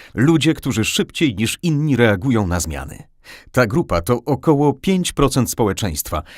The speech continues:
która wcześniej niż inni dostrzega szansę. Potem wszyscy im gratulują, mówią, że mieli szczęście, ale nie o szczęście tu chodzi. Podejmują oni działania wcześniej niż inni na podstawie pewnych zebranych dowodów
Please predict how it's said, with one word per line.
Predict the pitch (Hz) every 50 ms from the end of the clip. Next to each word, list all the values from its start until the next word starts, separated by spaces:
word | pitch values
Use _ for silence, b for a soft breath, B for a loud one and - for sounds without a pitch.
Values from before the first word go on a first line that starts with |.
| B B
która | - - 208 170 143
wcześniej | 135 - - - - 143 - - 139 135 127
niż | 113 123 127 - - -
inni | 202 143 92 80 82 85 92
dostrzega | 82 117 107 - - - 160 127 113 110
szansę. | 101 - 92 71 64 - - - - - - _ _ _ _ _
Potem | - - 240 - - 208 190 165
wszyscy | 139 - - - 240 - - - -
im | - 165 147 135
gratulują, | 110 127 135 - - 107 90 76 67 64 62 64 57 - -
mówią, | - - 90 135 123 120 117 107
że | - 123
mieli | 113 113 107 117 113
szczęście, | - - - - 160 107 78 73 - - - - - - b b b b b b
ale | 113 120 131 135
nie | 143 160 175
o | 175
szczęście | - - - - 233 180 - - - - 95
tu | 87 95
chodzi. | 87 - 90 71 71 - - - - b b b b b b
Podejmują | - 165 - 151 147 156 175 170 156 160 -
oni | 160 151 147 135
działania | 95 104 139 135 139 151 143 139 127
wcześniej | - - - - - 160 - - - 98 98 101 98
niż | 98 110 110 - - -
inni | 170 156 160 165 180 180
na | 139 131
podstawie | 131 - 127 - - - 160 139 143 139
pewnych | - 160 131 139 135 - 113
zebranych | 104 143 135 151 180 180 151 127 123
dowodów | 117 139 139 170 143 - - 73 - -